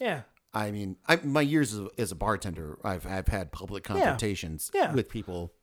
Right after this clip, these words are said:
Speaker 2: because they're
Speaker 1: Of
Speaker 2: acting like
Speaker 1: course.
Speaker 2: children. But, um, j-, just in the day-to-day of, like, "Hey, what the fuck you doing?" Like, what th-, I mean, even in, like, a traffic situation, like,
Speaker 1: Yeah.
Speaker 2: where you're driving around. I mean,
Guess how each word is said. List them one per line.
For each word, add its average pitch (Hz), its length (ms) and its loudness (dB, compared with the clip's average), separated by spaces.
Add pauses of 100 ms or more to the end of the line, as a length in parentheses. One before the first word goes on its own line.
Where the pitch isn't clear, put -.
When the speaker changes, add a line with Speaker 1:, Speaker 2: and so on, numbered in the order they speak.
Speaker 2:
because 95 260 -4
they're 98 120 -4
Speaker 1:
Of 104 160 2
Speaker 2:
acting 101 140 0
like 403 80 8
Speaker 1:
course. - 120 0
Speaker 2:
children. 87 420 -2 (420)
But, 101 320 -2 (600)
um, 90 460 -6 (1120)
j-, - 120 -16 (520)
just - 240 0
in 151 120 6
the 131 80 6
day-to-day 120 440 4
of, 101 100 0
like, 87 300 -4
"Hey, 165 380 0
what 196 140 -2
the 156 60 -6
fuck 170 200 -2
you 160 80 -4
doing?" 107 220 0
Like, 87 180 -8
what 123 160 -4
th-, - 120 -20 (480)
I 160 60 4
mean, 175 180 8
even 202 220 6
in, 147 160 6
like, 120 320 -2
a 107 80 -2
traffic - 400 -4
situation, 78 460 -12
like, 247 80 6
Speaker 1:
Yeah. 180 120 6
Speaker 2:
where 131 120 6
you're 120 200 2
driving 113 360 2
around. 98 300 0
I 80 40 -6
mean, 85 220 -6